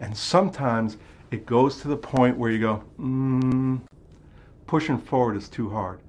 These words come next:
Let's settle. No, let's go back to the old ways." Many times,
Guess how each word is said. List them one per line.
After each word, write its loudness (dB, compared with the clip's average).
Let's -2
settle. -8
No, 0
let's -6
go -2
back -2
to -18
the -6
old -8
ways." -18
Many 6
times, 2